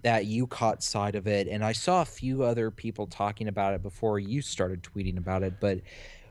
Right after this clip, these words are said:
I, I think we need to be careful because I really don't necessarily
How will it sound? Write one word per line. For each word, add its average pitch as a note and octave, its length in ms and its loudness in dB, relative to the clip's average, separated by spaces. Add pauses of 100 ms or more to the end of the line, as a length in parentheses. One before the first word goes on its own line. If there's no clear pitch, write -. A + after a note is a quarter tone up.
(260)
I, - 80 -8 (220)
I F3+ 100 4
think C#4+ 460 0
we A#2+ 260 2
need C#3 200 2
to B2 40 0
be A2 160 2
careful A2+ 560 0
because A#2+ 640 0 (580)
I C3 180 4
really A#3 440 2
don't C3 360 0
necessarily B2 680 -2